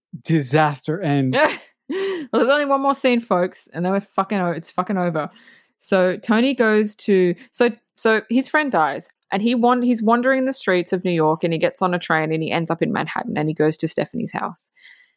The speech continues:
Speaker 2: And he goes, "I wanna," uh, she won't open the door, and he goes, "I wanna apologize to you." And she goes, "Well, do I need to be scared?" She's, he's like, "No, I'm not gonna do nothing. Like, I just, I've been wandering all night. I don't know what to do." So she lets him in, and he sits down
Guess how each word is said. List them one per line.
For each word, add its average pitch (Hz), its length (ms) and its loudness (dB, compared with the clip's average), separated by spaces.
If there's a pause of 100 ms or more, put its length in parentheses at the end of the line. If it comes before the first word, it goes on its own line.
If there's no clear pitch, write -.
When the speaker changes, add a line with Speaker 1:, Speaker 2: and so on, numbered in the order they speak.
(140)
Speaker 2:
And 190 100 2
he 190 80 4
goes, 185 360 4
"I 185 100 4
wanna," 190 220 4
uh, 170 240 4
she 233 160 0
won't 247 200 4
open 247 220 0
the 190 60 0
door, 156 320 0
and 165 100 -4
he 175 80 -4
goes, 175 160 0
"I 175 60 4
wanna 170 180 2
apologize 151 580 -2
to - 140 -2
you." 160 100 2
And 160 140 -2
she 180 140 0
goes, 160 280 0
"Well, 170 140 2
do 185 140 4
I 175 60 2
need 180 180 -2
to - 80 -18
be 170 80 0
scared?" 170 340 -2
She's, 185 220 -2
he's 180 120 -8
like, 185 140 0
"No, 208 200 2
I'm 208 160 4
not 214 120 -2
gonna 226 160 0
do 208 160 2
nothing. 175 420 -2
Like, 160 240 -2
I 160 80 0
just, 170 240 -4
I've 160 60 -6
been 165 160 0
wandering 196 320 2
all 180 160 2
night. 156 260 2
I 156 60 0
don't 165 100 2
know 175 100 2
what 175 160 0
to 175 80 -8
do." 156 180 0
So 156 260 -2 (840)
she - 140 0
lets 247 220 2
him 226 120 4
in, 185 100 2
and 185 100 2
he 180 80 2
sits - 280 -4
down 151 400 -2